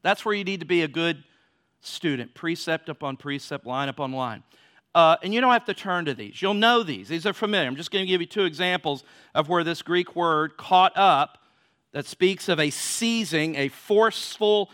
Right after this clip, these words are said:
seizing. Um, John ten twelve. Listen to the scripture. You've,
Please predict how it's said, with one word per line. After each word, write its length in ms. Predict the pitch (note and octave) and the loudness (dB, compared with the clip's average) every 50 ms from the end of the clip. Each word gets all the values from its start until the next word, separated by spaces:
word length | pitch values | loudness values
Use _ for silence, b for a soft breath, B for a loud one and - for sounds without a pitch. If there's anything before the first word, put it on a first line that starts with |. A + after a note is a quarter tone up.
| b b b b | b b b b
seizing. 1000 | - - - - - A3 G#3+ A3 A3+ G3 E3+ A3 A3 G#3+ G#3 G#3 G#3 G3+ G3 F#3+ b b b b b b _ - | -14 -10 -10 -4 -2 0 0 0 0 0 0 2 2 2 2 0 -2 -4 -6 -8 b b b b b b _ 0
Um, 580 | D3 D3 C#3+ C#3 C3+ B2+ B2 A#2+ A#2 A#2+ - _ _ _ _ _ _ _ _ _ _ _ _ _ _ _ _ _ _ _ _ _ _ _ _ - | 2 4 4 4 2 0 -2 -6 -8 -12 -16 _ _ _ _ _ _ _ _ _ _ _ _ _ _ _ _ _ _ _ _ _ _ _ _ 0
John 280 | - G3+ G#3 G#3 G#3 | 4 4 4 4 4
ten 300 | - - A3+ G3 F#3+ F#3 | 0 -2 -2 -2 -2 -2
twelve. 360 | - - D#3 C3+ G#2+ D#2+ - | -4 -4 -2 -2 -2 -4 -4
Listen 300 | C3+ D#3+ E3 - - F3 | -6 -6 -4 -4 -4 -6
to 60 | E3 D3+ | -6 -6
the 60 | B2+ | -8
scripture. 500 | - - - B2+ G#2 - - - D2 D2+ _ _ _ _ _ _ _ | -10 -10 -10 -10 -10 -12 -14 -16 -16 -18 _ _ _ _ _ _ _
You've, 300 | - B2 B2 B2+ A#2+ - | -10 -8 -8 -8 -8 -12